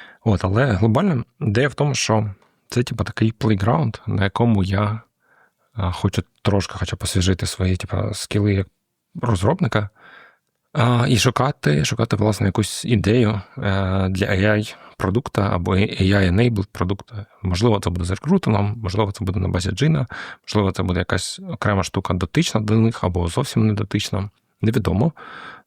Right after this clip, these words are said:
Ясно, що, типу, треба шукати, і зараз, а, в якомусь сенсі найкращий для цього час. І одночасно, напевно, найгірший, тому що не я один такий, типу, розумний. Багато людей це теж розуміють,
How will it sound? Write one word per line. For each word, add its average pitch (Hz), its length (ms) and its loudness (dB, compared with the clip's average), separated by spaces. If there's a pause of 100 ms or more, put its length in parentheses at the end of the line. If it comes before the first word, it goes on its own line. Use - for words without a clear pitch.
Ясно, 110 260 0
що, 98 120 -2
типу, 92 200 -4
треба 95 280 0
шукати, - 420 -2
і 95 380 2
зараз, 107 420 -2 (160)
а, 90 260 -4
в - 260 -12
якомусь 98 300 -2
сенсі 101 360 0 (760)
найкращий 104 480 0
для 87 120 -4
цього 90 200 -4
час. - 320 -10 (1300)
І 135 300 2
одночасно, 98 400 0
напевно, 101 320 2
найгірший, 101 460 2
тому 101 260 2
що - 160 -2
не 98 120 2
я 98 80 2
один 92 220 2
такий, 92 220 -2
типу, 95 220 -4
розумний. 139 460 2 (100)
Багато 95 360 0
людей 92 240 0
це 92 140 -4
теж 90 240 -4
розуміють, 104 540 0